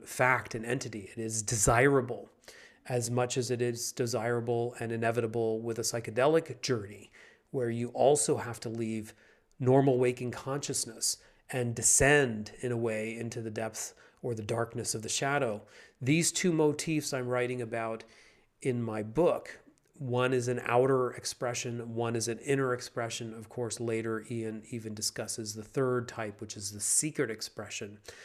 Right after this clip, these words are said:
But I just wanna sort of highlight that now at the outset so that when you go through the podcast and you're listening to Ian, you can kind of get a sense and an appreciation for him treading these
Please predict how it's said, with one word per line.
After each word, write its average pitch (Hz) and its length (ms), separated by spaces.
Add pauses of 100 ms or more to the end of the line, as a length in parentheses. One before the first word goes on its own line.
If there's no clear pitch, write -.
(260)
But 135 120
I 135 60
just 175 220
wanna 165 400
sort 151 220
of 117 120 (560)
highlight 160 680
that 127 280
now 143 360
at 135 100
the 123 120
outset 127 480
so 131 160
that 120 180
when 123 320
you 123 180
go 156 360
through 165 280
the 139 80
podcast 123 720
and 120 80
you're 113 120
listening 123 420
to 117 220
Ian, 113 240
you 110 80
can 113 160
kind 139 520
of 120 140
get 120 140
a 113 40
sense 123 520 (320)
and 127 120
an 113 120
appreciation 120 880
for 110 160
him 117 240
treading 120 480
these 110 300